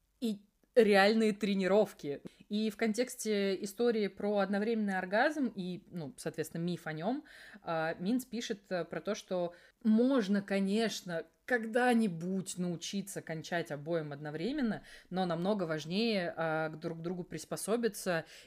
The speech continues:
и не забывать о том, что самое главное во всех этих процессах коммуникация. А ещё мне понравилось, что она привела пример, а,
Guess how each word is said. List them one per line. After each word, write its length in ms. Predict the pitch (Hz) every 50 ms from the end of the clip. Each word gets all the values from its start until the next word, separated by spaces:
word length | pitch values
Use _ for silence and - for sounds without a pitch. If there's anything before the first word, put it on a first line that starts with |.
| - _
и 280 | - 180 175 175 175
не 160 | 170 170 170 165
забывать 380 | 170 170 165 170 175 180 175
о 60 | 165
том, 200 | 151 - 185 214
что 720 | 202 - - - 165 165 160 160 160 156 160 160 - - _ _ _ _
самое 360 | - - - 190 190 175 160 156
главное 400 | 156 156 160 175 202 208 208 175
во 100 | 170 156
всех 220 | - - 175 -
этих 180 | 165 165 - -
процессах 440 | - 156 - - 185 190 - 175
коммуникация. 800 | - - 165 170 170 156 - 180 165 151 - - - 143 135 143 _ - - - - - -
А 80 | 147
ещё 180 | 160 156 - 208
мне 140 | 214 233 226
понравилось, 580 | 208 185 175 170 175 185 208 196 185 170 165 -
что 360 | - - 170 165 160 160 165 - -
она 180 | 175 170 180 165
привела 280 | 165 170 165 175 180 170
пример, 480 | - 160 160 165 175 180 170 160 160 -
а, 260 | - 156 156 151 156